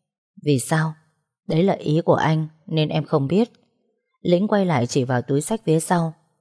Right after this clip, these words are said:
"Đây là quần áo, vật tiền, có một chiếc điện thoại cục gạch để liên lạc. Chị không nên gọi cho người nhà ngay lúc này." "Vì chúng em không mấy khi dùng tài khoản, nên chị cất tiền cẩn thận.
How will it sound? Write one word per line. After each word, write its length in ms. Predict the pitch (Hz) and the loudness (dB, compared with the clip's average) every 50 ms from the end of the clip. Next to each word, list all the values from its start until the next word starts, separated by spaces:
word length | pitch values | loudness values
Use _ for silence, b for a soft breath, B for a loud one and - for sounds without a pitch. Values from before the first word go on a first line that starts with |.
| _ _ _ _ _ - - | _ _ _ _ _ -2 2
"Đây 140 | - 185 | 2 4
là 100 | 160 147 | 4 2
quần 260 | 131 - 143 139 127 117 | 0 2 0 0 0 0
áo, 220 | - 131 139 151 165 | -2 -2 -4 -2 0
vật 140 | 185 156 - _ | -2 -2 -2 _
tiền, 300 | - 147 139 123 117 110 113 - _ _ _ _ | 2 4 4 4 2 0 -6 -10 _ _ _ _
có 100 | - 160 | -4 -2
một 100 | 175 208 190 | -2 -2 -2
chiếc 160 | - 226 240 214 | 0 0 0 2
điện 200 | 190 147 - 143 | 2 0 0 -2
thoại 160 | 160 131 - | -6 -6 -4
cục 200 | - 151 135 - | -2 -2 -2 0
gạch 180 | 139 123 - - | 0 -2 -2 -2
để 120 | 139 139 | -2 0
liên 200 | 123 131 165 170 | 2 2 2 2
lạc. 240 | 160 147 127 123 - - b b b b b b b | 2 2 0 0 -2 -6 b b b b b b b
Chị 140 | - - 170 | -2 -2 0
không 180 | - 180 170 | 2 2 2
nên 200 | 165 165 160 160 | 2 2 2 2
gọi 180 | 147 147 139 131 | 2 0 0 0
cho 160 | 139 180 175 | 0 -2 -2
người 200 | 165 151 143 131 | 0 0 0 0
nhà 220 | 123 127 131 123 120 | 2 0 0 0 0
ngay 200 | 127 139 143 151 | 0 0 2 4
lúc 180 | 202 247 - | 4 4 4
này." 280 | 165 151 139 127 123 120 _ _ _ _ _ _ _ _ _ _ _ _ - 143 | 4 2 2 2 0 -2 _ _ _ _ _ _ _ _ _ _ _ _ -6 2
"Vì 220 | 147 151 139 135 131 | 4 4 6 4 4
chúng 140 | - - 143 | 2 -2 -2
em 200 | - - 185 170 | 0 -2 -2 -2
không 200 | - 175 165 156 | 0 -2 0 2
mấy 140 | 151 143 151 | 2 2 2
khi 200 | - - 196 180 | 2 2 0 0
dùng 260 | 165 - 160 135 127 | 2 0 0 0 0
tài 220 | 120 135 127 127 120 | 0 0 0 0 0
khoản, 300 | - 156 147 135 123 120 - _ _ _ _ _ _ _ - | 0 0 0 0 0 -4 -8 _ _ _ _ _ _ _ -8
nên 260 | - 165 165 160 156 | -2 0 2 2 2
chị 140 | 151 - 170 | 2 -2 -2
cất 220 | - - 240 - - | 0 0 -2 0 2
tiền 240 | 165 143 127 123 | 2 2 2 2
cẩn 220 | - 139 131 120 120 | 0 0 0 0 0
thận. 200 | - 147 135 | -2 -2 -2